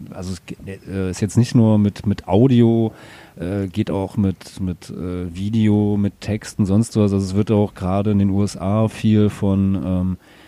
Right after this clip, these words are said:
Musikern, ähm, genutzt, Singer-Songwritern, ähm,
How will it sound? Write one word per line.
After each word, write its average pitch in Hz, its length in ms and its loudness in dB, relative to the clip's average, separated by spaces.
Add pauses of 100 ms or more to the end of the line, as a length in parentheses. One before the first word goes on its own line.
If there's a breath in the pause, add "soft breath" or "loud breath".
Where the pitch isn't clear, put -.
(140 loud breath)
Musikern, 110 1040 2
ähm, 101 260 0
genutzt, 104 480 -2
Singer-Songwritern, 101 1500 2
ähm, 95 500 -2